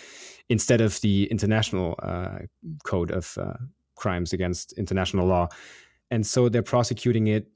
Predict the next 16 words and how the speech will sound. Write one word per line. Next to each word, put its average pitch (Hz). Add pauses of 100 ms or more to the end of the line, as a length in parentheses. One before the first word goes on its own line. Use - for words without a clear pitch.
(140)
as 107
a 107
so-called 104
national 110
offense, - (880)
which 123
is 120
less 131
difficult 117
and 113
has 113
a 113
higher 117
chance 113
of 123
succeeding. 95